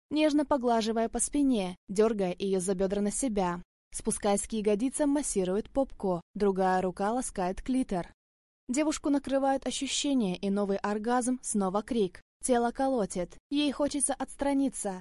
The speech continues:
всё слишком чувствительно. Кажется, с этим мужчиной она готова кончать бесконечно.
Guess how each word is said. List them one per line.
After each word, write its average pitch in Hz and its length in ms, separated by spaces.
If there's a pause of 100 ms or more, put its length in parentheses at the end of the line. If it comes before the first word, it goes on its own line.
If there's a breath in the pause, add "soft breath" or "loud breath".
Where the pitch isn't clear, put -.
всё - 180
слишком 247 420
чувствительно. 190 800 (440)
Кажется, 294 420
с - 100
этим 208 220
мужчиной 247 480
она 240 180
готова 202 320
кончать 190 360
бесконечно. 185 840